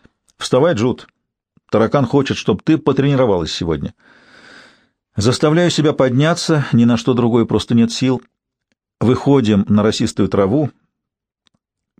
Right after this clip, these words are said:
Первые лучи солнца уже ползут через остров.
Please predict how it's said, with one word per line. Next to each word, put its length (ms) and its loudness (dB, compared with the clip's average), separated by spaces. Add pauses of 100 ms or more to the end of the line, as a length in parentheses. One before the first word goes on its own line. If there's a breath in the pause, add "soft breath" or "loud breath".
Первые 380 2
лучи 260 0
солнца 380 0
уже 220 0
ползут 640 -2
через 320 -2
остров. 360 -2